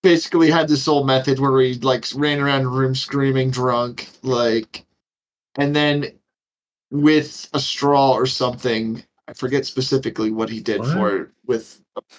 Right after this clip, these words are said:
Speaker 1: a piece of film, he was able to do these sort of, uh, what, what's the remote viewing pictures where it's just places where he had never been that just developed on these pictures and nobody knew how he did it.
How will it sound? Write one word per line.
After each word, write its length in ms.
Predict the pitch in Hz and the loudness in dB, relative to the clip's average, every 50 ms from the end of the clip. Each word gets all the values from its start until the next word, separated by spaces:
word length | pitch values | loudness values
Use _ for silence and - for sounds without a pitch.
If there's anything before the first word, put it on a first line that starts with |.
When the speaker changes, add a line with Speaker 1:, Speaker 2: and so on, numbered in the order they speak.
| _ _ _ | _ _ _
Speaker 1:
a 60 | 123 | -14
piece 280 | 123 - 147 131 131 - | -8 -6 -4 -4 -4 -6
of 120 | 113 113 | -8 -6
film, 380 | - 131 127 117 113 113 107 - | -2 -2 0 0 0 -2 -4 -6
he 120 | - - 110 | -10 -8 -8
was 140 | 120 - 135 | -4 -2 -2
able 200 | 127 113 117 110 | -2 -2 -4 -6
to 120 | - 127 113 | -6 -8 -6
do 140 | - 131 117 | -6 -6 -6
these 260 | 110 113 113 110 - | -4 -4 -4 -4 -4
sort 240 | - - 131 120 117 | -4 -4 -4 -2 -2
of, 260 | 113 113 - - - _ _ _ _ _ _ _ _ _ _ _ _ _ _ _ _ _ _ _ _ _ _ _ - | -4 -6 -8 -14 -20 _ _ _ _ _ _ _ _ _ _ _ _ _ _ _ _ _ _ _ _ _ _ _ -2
uh, 340 | 151 143 131 117 113 113 - - - | 0 0 0 0 0 -2 -6 -6 -6
what, 220 | 151 165 170 160 | -4 -4 0 0
what's 200 | 165 160 - - | 0 0 0 -2
the 100 | - 120 | -4 -2
remote 400 | 117 131 139 143 151 156 151 151 | 0 0 0 2 2 2 2 2
viewing 300 | - 139 135 139 147 147 | 0 0 0 0 0 0
pictures 440 | 139 160 160 - - 175 165 156 143 | 0 0 -2 2 2 2 2 2 2
where 260 | 131 127 131 127 120 | 0 0 0 2 0
it's 300 | 117 113 - - - - | -2 -4 -6 -8 -10 -10
just 320 | - - 147 139 135 - - | -8 -6 -4 -4 -4 -6 -6
places 400 | - 156 139 135 135 143 131 127 | 0 0 0 2 2 -2 -2 0
where 140 | 139 131 123 | 0 2 2
he 60 | 120 | 0
had 100 | 120 127 | -2 -2
never 220 | 127 135 135 123 113 | -2 -2 -2 -2 -4
been 340 | 110 117 107 110 110 117 | -4 -2 -2 -2 -2 -2
that 180 | 113 110 - - _ _ _ _ | -4 -6 -6 -8 _ _ _ _
just 200 | - 139 135 - | -8 -6 -6 -4
developed 400 | - 120 - 120 113 117 117 - | -4 -2 0 0 0 0 -2 -2
on 80 | 120 113 | -4 -4
these 180 | 107 107 - - | -4 -6 -6 -6
pictures 640 | - 120 104 - - 135 127 131 131 - - - _ _ | -6 -6 -6 -4 -2 -2 -2 -2 -4 -6 -8 -12 _ _
and 140 | 110 117 117 | -6 -4 -4
nobody 240 | 120 120 113 123 117 | -4 -2 -2 -2 -4
knew 160 | 117 120 127 | -2 -2 -2
how 180 | 123 131 117 110 | 0 0 -2 -2
he 120 | 110 104 | -2 -4
did 200 | - 107 104 107 | -2 -2 -2 -2
it. 160 | 120 131 - | -2 -4 -6